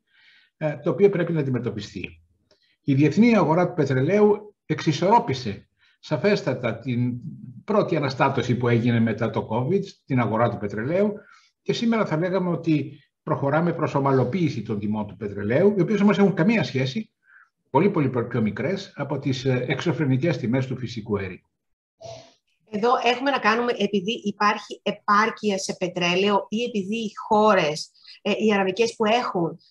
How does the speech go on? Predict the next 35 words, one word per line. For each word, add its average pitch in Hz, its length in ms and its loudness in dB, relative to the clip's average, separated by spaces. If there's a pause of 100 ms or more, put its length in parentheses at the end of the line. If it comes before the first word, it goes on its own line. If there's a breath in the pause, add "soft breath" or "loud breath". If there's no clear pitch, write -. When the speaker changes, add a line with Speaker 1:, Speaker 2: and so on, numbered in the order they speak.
Speaker 2:
όπως 247 220 -8
είναι 240 80 -4
η 220 40 -4
Σαουδική 208 400 -2
Αραβία 190 440 0
και 190 100 -4
τα 185 100 -2
λοιπά, 185 220 2 (160)
έχουν 220 360 -2
πετρέλαιο, 190 600 0
ο 160 260 -2
οπεκ 196 400 0 (100)
μπορεί 185 460 -2
και 202 240 -4
το 185 180 -2
δίνει, 196 460 0
άρα 202 120 -2
δεν 208 120 -6
έχουμε 214 260 -6
θέμα 202 300 0
προβλήματος 196 640 -2 (300 loud breath)
ζήτησης, 180 840 -2 (220 soft breath)
ε, 185 160 -2
και 190 220 -2
προσφοράς, 175 840 0
εν 196 180 0
αντιθέσει 190 520 -2
με 185 60 -6
το 185 80 -6
φυσικό - 380 -8
αέριο, 180 460 2
μας 190 340 2
λείπει 185 400 0
φυσικό - 380 -8
αέριο. 156 640 0